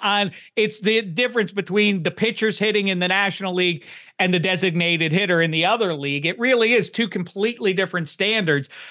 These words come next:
On the A F C side, you better get one of them Q Bs. On the N F C side, you better get one of them fancy progressive offensive coordinators. And I think that is what's gonna undo the Lions more than anything else. Dan Campbell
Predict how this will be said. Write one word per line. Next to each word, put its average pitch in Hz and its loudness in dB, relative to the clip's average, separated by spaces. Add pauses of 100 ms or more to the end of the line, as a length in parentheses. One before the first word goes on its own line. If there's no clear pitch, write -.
(160)
On 190 2
the 202 4 (160)
A 247 2
F 233 2
C 214 2
side, 180 0
you 185 -2
better 233 2
get 196 0
one 180 2
of 160 2
them 131 -2
Q 151 0
Bs. 175 2 (380)
On 190 2
the 175 4
N 240 2
F 240 2
C 185 0
side, 156 0
you 214 0
better 220 0
get 170 0
one 156 0
of 147 0
them 135 0
fancy 160 0
progressive 143 0
offensive 131 0
coordinators. 135 2
And 160 0
I 151 0
think 240 0 (360)
that 185 0
is 165 0
what's 147 0
gonna 143 2
undo 131 2 (460)
the 143 0
Lions 135 0
more 135 0
than 127 0
anything 120 -4
else. - -6
Dan 196 0
Campbell 170 0